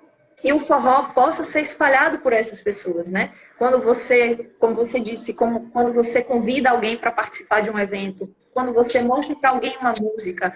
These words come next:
quando você fala, "Ó, vai ter live do, do Quatro Estações", por exemplo, você tá contribuindo pro forró. Você faz uma divulgação, qualquer que seja, você está contribuindo pro forró, e o forró, nesse momento, precisa disso. Precisa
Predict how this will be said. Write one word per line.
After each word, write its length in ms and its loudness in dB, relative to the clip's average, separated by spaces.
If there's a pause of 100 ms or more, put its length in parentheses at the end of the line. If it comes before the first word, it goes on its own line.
(200)
quando 160 4
você 220 2
fala, 420 4
"Ó, 40 -8
vai 120 4
ter 180 0
live 420 2
do, 420 -2 (240)
do 80 -4
Quatro 220 2
Estações", 580 -4
por 160 -2
exemplo, 460 -6 (1160)
você 280 2
tá 260 0
contribuindo 560 -4
pro 140 -4
forró. 400 2 (460)
Você 460 0
faz 380 0
uma 140 -4
divulgação, 560 -6
qualquer 300 -2
que 120 -8
seja, 400 0
você 300 -2
está 280 0
contribuindo 500 -8
pro 100 -16
forró, 280 0
e 60 0
o 40 -10
forró, 320 2
nesse 380 2
momento, 460 -2
precisa 760 0
disso. 420 -8 (340)
Precisa 340 4